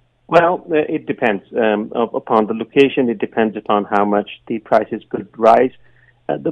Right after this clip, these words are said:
the, the reality is that, um, uh, ignoring C M H C's advice would not be a great idea. I'm not, nowhere in my,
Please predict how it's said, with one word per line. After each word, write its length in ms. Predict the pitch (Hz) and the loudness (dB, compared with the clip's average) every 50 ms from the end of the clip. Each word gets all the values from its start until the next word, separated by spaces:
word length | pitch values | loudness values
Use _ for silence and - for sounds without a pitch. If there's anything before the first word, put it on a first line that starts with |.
| - - | -8 -6
the, 200 | 165 160 160 151 - - | -4 -4 -4 -4 -6 -4
the 160 | 175 156 165 | 0 2 4
reality 600 | 147 160 156 156 156 170 180 175 165 147 127 120 | 6 6 8 8 8 8 6 4 2 0 2 2
is 140 | 113 107 101 - - - - 123 120 | 2 2 0 -2 -10 -20 -20 -2 2
that, 320 | 123 117 107 107 - - - 117 113 | 4 4 4 4 0 -4 -2 0 0
um, 380 | 113 110 107 113 110 110 - - - | 2 0 0 -4 -6 -8 -12 -14 -12
uh, 200 | 78 92 117 - - | -10 -8 -8 -6 -2
ignoring 720 | - 143 127 127 131 139 151 165 180 185 180 151 131 - - - | -2 -2 -2 2 4 6 6 6 6 6 4 2 0 -2 -6 -4
C 140 | 135 131 131 | -2 -2 0
M 100 | 120 120 | 0 0
H 140 | 117 110 - - - - | -2 -4 -6 -12 -8 -4
C's 320 | 123 120 120 120 120 113 - _ | -2 -2 0 -2 -4 -6 -8 _
advice 460 | - 123 110 - - 113 110 110 110 107 - _ _ | -10 -10 -6 -2 2 2 2 2 2 -2 -8 _ _
would 160 | 117 113 107 _ | -10 -10 -6 _
not 260 | 117 110 113 113 - | 2 2 2 2 0
be 120 | - 113 107 | -2 -2 -2
a 40 | 101 | -2
great 260 | - 107 107 104 104 | 0 0 0 2 2
idea. 260 | 107 101 98 101 107 | 0 0 -2 -4 -6
I'm 80 | 101 104 | -6 -4
not, 260 | 110 110 110 110 - _ - - 113 - 113 113 113 - - | -2 -2 -2 -4 -6 _ -18 -18 -16 -16 -16 -18 -18 -12 -4
nowhere 480 | 123 127 131 131 120 123 117 113 113 | 0 2 2 2 4 4 2 4 2
in 140 | 113 110 107 | 0 -2 -2
my, 360 | 107 107 110 110 107 107 107 | 0 0 0 0 0 0 -4